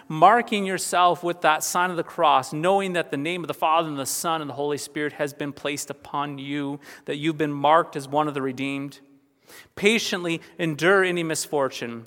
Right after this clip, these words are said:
while comforting yourself with the truth that the Lord is with you. Jesus does not abandon you in the valley.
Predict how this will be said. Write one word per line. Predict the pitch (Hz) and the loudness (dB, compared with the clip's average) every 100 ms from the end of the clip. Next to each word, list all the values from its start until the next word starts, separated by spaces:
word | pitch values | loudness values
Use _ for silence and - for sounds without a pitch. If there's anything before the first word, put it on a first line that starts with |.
| _ | _
while | 147 143 | 0 0
comforting | - - 233 214 175 156 | 2 2 4 2 -2 -4
yourself | 143 - 160 156 | -4 0 0 0
with | 151 | -6
the | 143 | -8
truth | - 196 185 | -4 -2 -2
that | 165 | -2
the | 143 | -4
Lord | 147 180 185 180 | 2 4 4 2
is | 156 135 151 | -6 -8 -4
with | 156 147 123 | -4 -4 -8
you. | 113 107 - _ _ _ _ | -8 -10 -12 _ _ _ _
Jesus | - 202 202 185 | -2 0 0 -2
does | 190 190 170 | 2 2 2
not | 170 190 196 185 | 2 4 4 2
abandon | 170 135 160 165 175 160 | -2 0 0 0 -2 -4
you | 151 160 | -2 -2
in | 147 | 0
the | 139 | -2
valley. | 131 127 123 117 107 | 0 0 0 -2 -8